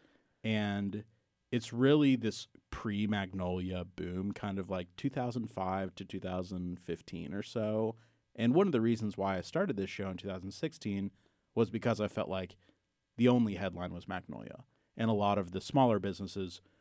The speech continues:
weren't getting their flowers. I wonder if you think that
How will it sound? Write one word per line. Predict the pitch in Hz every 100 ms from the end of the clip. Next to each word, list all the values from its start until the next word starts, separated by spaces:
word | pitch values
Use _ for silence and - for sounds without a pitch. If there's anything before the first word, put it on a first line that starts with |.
| _
weren't | 110 117 113
getting | 104 92
their | 90 -
flowers. | - 92 90 - - - _ _ _ _ _
I | 127
wonder | 131 180 247 247 233 - _ _ _ _ _ _ _ -
if | 127 -
you | 117 127
think | 120 110 -
that | 110 101